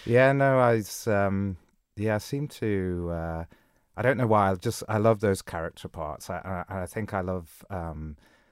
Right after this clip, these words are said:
maybe the comedy element that's within them. It, they just seem to me more interesting than, than the sort of romantic lead.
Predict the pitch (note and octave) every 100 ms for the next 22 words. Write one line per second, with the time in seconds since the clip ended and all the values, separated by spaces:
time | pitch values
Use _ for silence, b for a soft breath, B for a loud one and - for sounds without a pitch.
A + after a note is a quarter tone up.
0 | b b b _ G2+ G#2 G#2+ G2 - G#2+
1 | G2+ G2 F#2+ F#2 F#2 F2+ F#2 F2+ - F#2+
2 | F#2+ F#2 F2+ F2+ F#2+ G#2 A#2+ A2+ C3 -
3 | - - B2+ A2+ - G#2+ G2+ G2 G2 G2
4 | G2 G2+ - F#2 - F#2+ F2 F2 E2 D#2+
5 | - F2+ F2 - E2+ E2 F2 F2 F2 -
6 | E2+ F2 E2+ D#2+